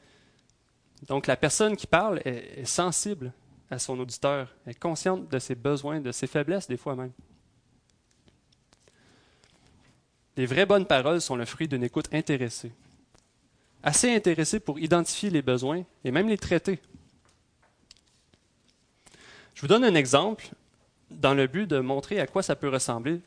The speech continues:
de pratiquer les bonnes paroles. On est assis autour d'une table avec des amis pour souper.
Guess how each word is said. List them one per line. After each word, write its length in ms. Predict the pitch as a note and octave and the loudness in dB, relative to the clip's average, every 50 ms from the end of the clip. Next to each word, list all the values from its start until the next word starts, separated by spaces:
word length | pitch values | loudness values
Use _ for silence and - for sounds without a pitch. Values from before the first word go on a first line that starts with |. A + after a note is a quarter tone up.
| _ - | _ -10
de 80 | G3+ A3 | -10 -10
pratiquer 440 | - - - A#2+ - - - E3 D#3 | -6 -6 -6 -6 -6 -6 -4 -4 -2
les 100 | C3 A2+ | -2 -2
bonnes 220 | A2+ B2 C3 C3 | -2 -2 -2 -2
paroles. 340 | B2 A2+ G#2+ G#2 G#2 G#2 G#2+ - _ _ _ _ _ _ _ _ _ _ _ _ _ _ _ _ _ _ _ _ _ _ _ _ _ _ _ _ _ _ _ _ _ _ _ _ _ _ _ _ _ _ _ _ _ _ _ _ _ _ _ _ _ _ _ _ _ _ _ _ _ _ _ _ _ _ _ _ - - - - - - - _ _ _ _ - - - _ _ _ _ - - - - _ _ _ _ _ - - - - | -4 -6 -6 -6 -8 -10 -12 -16 _ _ _ _ _ _ _ _ _ _ _ _ _ _ _ _ _ _ _ _ _ _ _ _ _ _ _ _ _ _ _ _ _ _ _ _ _ _ _ _ _ _ _ _ _ _ _ _ _ _ _ _ _ _ _ _ _ _ _ _ _ _ _ _ _ _ _ _ -20 -18 -18 -18 -20 -20 -20 _ _ _ _ -20 -20 -20 _ _ _ _ -20 -20 -20 -20 _ _ _ _ _ -20 -18 -10 -4
On 100 | A#2+ B2+ | -4 0
est 80 | C3+ | 2
assis 240 | F#3 F#3+ - - D#4 | 2 2 4 4 2
autour 180 | B3 - A3+ G#3 | 2 4 4 4
d'une 140 | E3+ C#3 B2+ | 4 4 4
table 240 | - C#3 F3 F3 | 4 4 4 6
avec 160 | D3 C3+ C3+ C3 | 4 4 2 2
des 160 | B2+ B2 C3 | 0 2 2
amis 160 | B2+ D3 F3 | 2 2 2
pour 160 | - C#3+ - | 0 -2 -4
souper. 380 | - - - D3+ - B2 A2 | -2 -4 -6 -4 -4 -6 -8